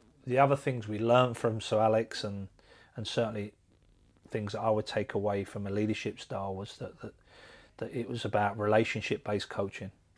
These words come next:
And I, and I go on about that all the time about, you know, if you're a young practitioner or a young fitness coach, it's about building a rapport and a relationship with players. And he was fantastic at that. And it's finding ways to connect,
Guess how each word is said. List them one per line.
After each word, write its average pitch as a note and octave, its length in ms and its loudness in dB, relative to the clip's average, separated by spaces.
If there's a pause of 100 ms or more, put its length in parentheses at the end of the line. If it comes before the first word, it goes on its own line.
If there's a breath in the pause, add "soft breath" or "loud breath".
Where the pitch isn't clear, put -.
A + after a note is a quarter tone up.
(180)
And G#2+ 120 -8
I, G#2+ 160 -8
and A2+ 100 -6
I A2 80 -2
go A#2 220 6
on A#2 80 6
about G#2 240 -2
that G2+ 100 -8
all G#2+ 140 -2
the G#2 120 -2
time G#2+ 340 -4
about, G2 340 -8 (280 loud breath)
you C3 60 -6
know, A2+ 80 -10
if G#2+ 140 -8
you're A2 220 -2
a G2+ 40 -6
young G#2+ 300 -4
practitioner - 640 -6
or G2+ 140 -4
a G2 40 -4
young G2+ 240 -4
fitness - 420 -8
coach, - 320 -8
it's - 140 -6
about G#2+ 300 -6
building G#2+ 420 -4 (320 loud breath)
a A#2 80 2
rapport G#2 640 2 (260 soft breath)
and A2+ 120 -4
a G#2+ 40 -4
relationship G2+ 600 -4
with A2+ 80 -10
players. G2 360 -6
And A2 80 -8
he G2+ 60 -4
was G2+ 120 -6
fantastic - 680 -8
at - 100 -12
that. G2+ 160 -10
And - 80 -14
it's - 220 -16 (580 loud breath)
finding A#2 480 2
ways A2 300 4
to - 80 -4
connect, - 720 -6